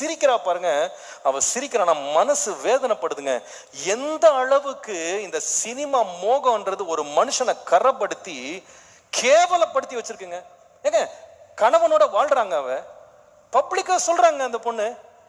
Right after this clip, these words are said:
"என் புருஷனை விட அந்த நடிகன் தான் எனக்கு ரொம்ப ஆசை, அந்த நடிகன் தான் எனக்கு பிடிக்கும்ன்றா." என்னங்க நீங்க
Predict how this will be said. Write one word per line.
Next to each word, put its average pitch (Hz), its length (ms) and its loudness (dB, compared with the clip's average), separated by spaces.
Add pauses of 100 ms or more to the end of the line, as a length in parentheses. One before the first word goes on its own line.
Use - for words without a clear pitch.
(640)
"என் 165 320 -2 (160)
புருஷனை 277 520 2
விட 196 300 -2 (720)
அந்த 131 200 -6
நடிகன் 175 540 -2
தான் 208 120 0
எனக்கு 156 220 -6
ரொம்ப 151 240 -2
ஆசை, 139 360 2 (1080)
அந்த 110 140 -10
நடிகன் 214 380 0
தான் 220 120 2
எனக்கு 156 280 -6
பிடிக்கும்ன்றா." 143 580 -2 (520)
என்னங்க 240 320 -2
நீங்க 175 160 -4